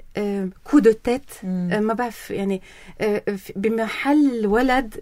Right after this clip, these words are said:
Speaker 1: ال-، المراهق بيعمل ان كو دو تيت،
Speaker 2: مم.
Speaker 1: ما بيعرف لوين هو رايح. أنا هيدا اللي صار معي، رحت على مكان ما بجهله، جربت، آه، جربت تلتاش، أربعتاشر سنة، بس ما نجحت. آم، بس إنه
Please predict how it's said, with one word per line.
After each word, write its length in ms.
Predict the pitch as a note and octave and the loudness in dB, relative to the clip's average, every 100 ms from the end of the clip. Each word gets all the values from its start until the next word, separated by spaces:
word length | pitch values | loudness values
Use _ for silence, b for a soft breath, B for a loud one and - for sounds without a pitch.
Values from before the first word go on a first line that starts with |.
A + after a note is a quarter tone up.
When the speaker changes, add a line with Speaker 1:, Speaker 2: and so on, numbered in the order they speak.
| - | -4
Speaker 1:
ال-، 340 | G#3+ G3 - | -2 -2 -4
المراهق 760 | G3 G3+ G#3 A3+ B3+ A#3+ A#3+ G#3+ | -4 -2 0 0 -2 -4 -8 -6
بيعمل 320 | A3+ B3 A3+ | -4 -4 -4
ان 120 | G3+ | -6
كو 160 | G3 A#3 | -4 -2
دو 120 | A3+ | -2
تيت، 320 | A3 G3 F#3+ | -2 -4 -4
Speaker 2:
مم. 40 | F#3+ | -2
Speaker 1:
ما 80 | |
بيعرف 560 | A3+ G#3+ A#3+ A3 A3 - | 0 2 0 0 -4 -4
لوين 220 | G3 G3 | -6 -4
هو 160 | G3 G3 | -4 -4
رايح. 420 | F3+ E3 F3+ - B B B | -4 -4 -10 -14 B B B
أنا 160 | G#3+ G#3+ | -2 2
هيدا 260 | A#3+ G#3+ | 0 0
اللي 140 | G#3+ G3+ | -2 -4
صار 280 | - G3+ | -4 -4
معي، 320 | F#3+ F3+ F#3 C#4 B B B - | -2 -2 -6 -12 B B B -8
رحت 240 | G3+ - | -6 -4
على 140 | G#3 G3+ | 0 0
مكان 380 | G3+ - A#3+ | 0 -4 -4
ما 100 | G#3+ - | -4 -2
بجهله، 600 | G3 G#3+ G3+ F3+ F3 C#4 B B - | 0 0 -2 -4 -4 -8 B B -4
جربت، 560 | G3+ A3+ G#3+ G#3 C#4+ - - - - | 0 2 0 0 -2 -4 -16 -20 -8
آه، 420 | F#3+ F3+ F3 E3+ | -6 -6 -10 -12
جربت 300 | F3+ F#3+ G3+ - - | -6 -6 -6 -10 -8
تلتاش، 440 | G3+ F#3+ A#3 A3 | -6 -6 -12 -8
أربعتاشر 540 | F#3+ F#3 G3 G3 - F#3+ | -8 -6 -6 -6 -6 -10
سنة، 320 | - G#3 G#3 | -8 -8 -8
بس 260 | F#3+ F#3+ | -10 -8
ما 100 | G3+ | -4
نجحت. 440 | G3 E3+ E3 - - - B B B B B _ | -2 -4 -8 -14 -20 -20 B B B B B _
آم، 380 | G3+ G3 F#3+ G3 | -6 -6 -6 -8
بس 360 | - D4 D4+ - | -6 -4 -4 -4
إنه 440 | - C4+ C#4+ C#4 | -4 0 0 0